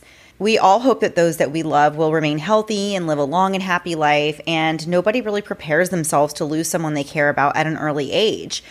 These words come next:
But unfortunately, there are millions of people out there who have experienced the trauma of losing a parent, a child, or a spouse long before their time should have been up. For Alan Ross, the loss of his mom was the beginning of the end.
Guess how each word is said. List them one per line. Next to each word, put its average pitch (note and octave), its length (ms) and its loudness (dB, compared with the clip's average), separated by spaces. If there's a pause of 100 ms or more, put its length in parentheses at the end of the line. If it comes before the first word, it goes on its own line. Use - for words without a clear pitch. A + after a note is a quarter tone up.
(320)
But F3 120 4
unfortunately, E3+ 760 0
there D3+ 180 0
are F3+ 160 4
millions F3+ 420 -2
of E3 100 -8
people - 280 -6
out C#3 200 2
there C#3+ 200 0
who F3+ 220 -4
have F3+ 120 0
experienced D3+ 600 -4
the E3+ 60 0
trauma D3 340 -2
of D3 160 -2
losing D3 320 -4
a C#3 40 -2
parent, F3 600 -2
a D3+ 60 -4
child, E3 580 0
or D3 160 -2
a D#3 60 0
spouse D3+ 560 2
long D#3+ 340 0
before D#3 300 -2
their C#3 120 -2
time C3+ 300 -4
should C3+ 160 -6
have C3 140 -6
been C#3+ 140 -4
up. C#3+ 200 -2 (760)
For - 220 -2
Alan F#3+ 320 2
Ross, E3 420 2 (120)
the F#3 160 0
loss D#3+ 260 0
of G#3+ 80 -6
his F#3+ 160 -2
mom E3+ 460 -2
was E3 240 -6
the F#3+ 80 -4
beginning E3 480 -4
of D3 140 -8
the E3 120 -6
end. D3 480 -4